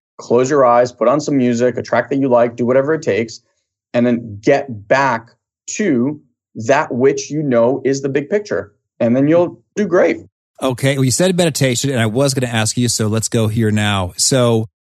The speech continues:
Speaker 2: you know, we've had Dan Harris talk about meditation in a previous episode. That
Speaker 1: Nice.
Speaker 2: was awesome, as well as some other real lovers and believers. So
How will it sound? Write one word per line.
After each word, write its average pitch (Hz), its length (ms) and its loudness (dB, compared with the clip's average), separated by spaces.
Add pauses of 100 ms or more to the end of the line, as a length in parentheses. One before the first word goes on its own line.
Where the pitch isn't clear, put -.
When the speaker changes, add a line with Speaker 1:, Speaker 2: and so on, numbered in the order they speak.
Speaker 2:
you 160 100 -4
know, 139 100 2
we've 135 120 2
had 151 180 0
Dan 135 200 2
Harris 131 580 0
talk 117 260 -2
about 113 180 -2
meditation 113 480 0
in 110 60 2
a - 20 -2
previous 110 280 -2
episode. 104 280 0
That 143 80 4
Speaker 1:
Nice. 156 80 2
Speaker 2:
was 101 120 -4
awesome, 113 640 -2
as 110 160 -2
well 110 120 0
as 101 100 -2
some 113 120 2
other 104 600 0
real 110 600 2
lovers 120 500 2
and 117 100 2
believers. 110 840 0 (140)
So 120 320 2